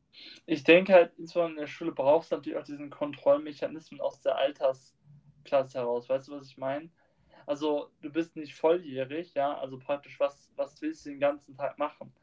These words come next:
Deswegen, ich glaub, der Kontrollmechanismus, der muss schon bis achtzehn Jahre gehen. Also das,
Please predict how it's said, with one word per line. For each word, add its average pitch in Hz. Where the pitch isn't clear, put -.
Deswegen, 170
ich 160
glaub, 175
der 151
Kontrollmechanismus, 175
der 143
muss 165
schon 185
bis 165
achtzehn -
Jahre 147
gehen. 139
Also 127
das, 131